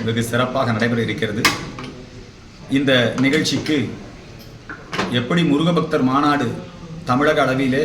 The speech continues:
ஒரு பெரிய திருப்புமுனையை ஏற்படுத்தியதோ, முருகபக்தர் மாநாடு அப்படிதான்,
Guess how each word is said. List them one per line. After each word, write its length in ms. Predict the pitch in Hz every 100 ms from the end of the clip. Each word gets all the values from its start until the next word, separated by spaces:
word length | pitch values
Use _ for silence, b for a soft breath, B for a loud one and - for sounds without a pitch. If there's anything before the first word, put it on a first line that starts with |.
| - 120
ஒரு 120 | 117 120
பெரிய 220 | 127 143 143
திருப்புமுனையை 480 | 147 - 139 131 123
ஏற்படுத்தியதோ, 580 | 117 117 113 113 107 120 - - - - - - - - - - - - - - - - - -
முருகபக்தர் 460 | 147 170 170 165 147
மாநாடு 200 | 151 156
அப்படிதான், 360 | 131 131 127